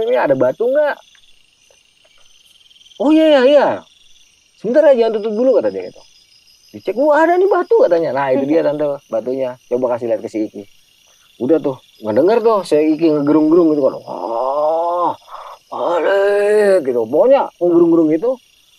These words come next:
Saat itu juga si makhluk yang ada di Iki kan kedengeran di handphone.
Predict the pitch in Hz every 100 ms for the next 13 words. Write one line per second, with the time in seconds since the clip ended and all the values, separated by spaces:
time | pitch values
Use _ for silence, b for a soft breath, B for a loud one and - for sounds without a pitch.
0 | _ _ _ - - 156 196 185 190 214
1 | 226 - _ _ _ _ _ _ _ _
2 | - 156 156 156 156 151 151 160 151 -
3 | - 151 180 185 180 208 190 156 143 135
4 | 117 127 143 139